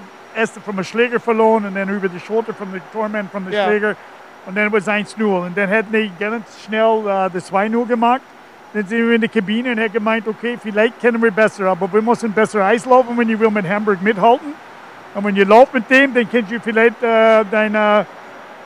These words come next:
Speaker 1: deine Chances nutzen und vielleicht die Ergebnisse ein bisschen anders. Ähm, wir haben heute nichts verdient zu gewinnen, das Spiel. Vielleicht morgen, wir können besser, äh, präsentieren, unseren selbst. Aber das Ergebnis geht in Ordnung von mir. Wenn ihr will nichts, äh, hundert Prozent Leistung bringen, dann ist es verdammt schwer, gegen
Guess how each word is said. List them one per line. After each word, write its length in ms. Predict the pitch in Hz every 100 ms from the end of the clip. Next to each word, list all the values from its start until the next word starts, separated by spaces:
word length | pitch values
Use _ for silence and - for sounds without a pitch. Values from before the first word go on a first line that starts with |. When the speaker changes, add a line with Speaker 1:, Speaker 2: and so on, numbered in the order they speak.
| -
Speaker 1:
deine 200 | 196 190
Chances 480 | 196 226 233 247 175
nutzen 400 | 240 214 240 226
und 200 | 220 214
vielleicht 300 | 214 214 208
die 40 | 220
Ergebnisse 460 | 180 220 233 160
ein 20 |
bisschen 260 | 202 196 196
anders. 360 | 196 185 165 -
Ähm, 400 | 180 180 180 175 156 - - - 175
wir 160 | 190
haben 220 | 214 208 170 160
heute 300 | 226 233 208
nichts 240 | 247 -
verdient 380 | 247 196 240 226
zu 80 | 208
gewinnen, 260 | 214 233
das 120 | 226 -
Spiel. 260 | - 247 269
Vielleicht 300 | 214 208 202
morgen, 320 | 202 220 220
wir 60 | 202
können 280 | 190 202 190
besser, 500 | 202 - 214 208 202
äh, 20 |
präsentieren, 600 | - 208 180 185 208 226
unseren 360 | 233 214 220 202
selbst. 360 | 214 240 - - - - - -
Aber 440 | 196 202 208 208
das 80 | 196
Ergebnis 500 | 208 165 220 247 190
geht 220 | 214 208
in 100 | 208
Ordnung 300 | 202 240 254
von 120 | 196 220
mir. 240 | 226 233
Wenn 100 | 220
ihr 140 | 202 196
will 100 | 208
nichts, 300 | 208 - -
äh, 180 | 208 185
hundert 240 | 208 214
Prozent 340 | 208 - 202
Leistung 380 | 185 202 202 233
bringen, 260 | 202 214 208
dann 120 | 196
ist 120 | 185
es 20 | -
verdammt 320 | 190 196 180
schwer, 260 | 196 190
gegen 260 | 180 185 180